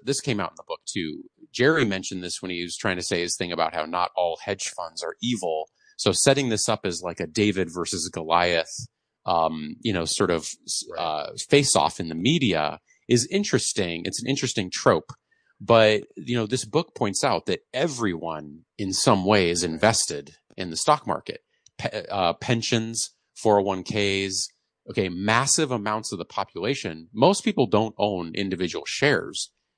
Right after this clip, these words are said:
Speaker 1: but if, if a person gets a pension or has a four oh one K, <laughs> uh, or like Jerry was saying,
Speaker 2: Mm-hmm.
Speaker 1: teachers,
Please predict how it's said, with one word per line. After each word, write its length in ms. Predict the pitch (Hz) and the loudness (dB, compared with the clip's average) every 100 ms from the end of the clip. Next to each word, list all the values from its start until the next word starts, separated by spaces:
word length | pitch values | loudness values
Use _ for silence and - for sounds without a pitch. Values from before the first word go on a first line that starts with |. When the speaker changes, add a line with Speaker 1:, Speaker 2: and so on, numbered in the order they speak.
| _ | _
Speaker 1:
but 220 | 110 104 - | 2 2 0
if, 180 | 104 101 110 | -6 -6 -6
if 140 | 107 | -4
a 40 | 107 | -2
person 340 | 151 - 113 | -2 -2 0
gets 220 | 101 - | 0 0
a 80 | 73 | -6
pension 680 | - 135 151 - 170 170 175 _ _ _ _ - | -2 0 0 -4 -8 -10 -16 _ _ _ _ 2
or 120 | 101 | 2
has 120 | 95 | 2
a 60 | 87 | 0
four 220 | 110 95 | 2 2
oh 40 | |
one 120 | 80 73 | 2 0
K, 480 | 131 135 139 143 110 - 143 - | 2 2 2 0 0 0 -2 -4
<laughs> 320 | - - - | -20 -20 2
uh, 440 | 101 92 90 87 - - - | 6 6 6 2 -4 -16 -8
or 260 | 113 92 | -4 -4
like 260 | 92 92 - 98 113 | -2 -4 -6 -20 -10
Jerry 280 | 113 107 107 | -4 -2 -2
was 140 | 98 | -2
saying, 180 | 107 92 | -4 -6
Speaker 2:
Mm-hmm. 60 | 85 | -6
Speaker 1:
teachers, 680 | 127 - 131 123 120 120 - | -6 -4 -4 -4 -6 -10 -12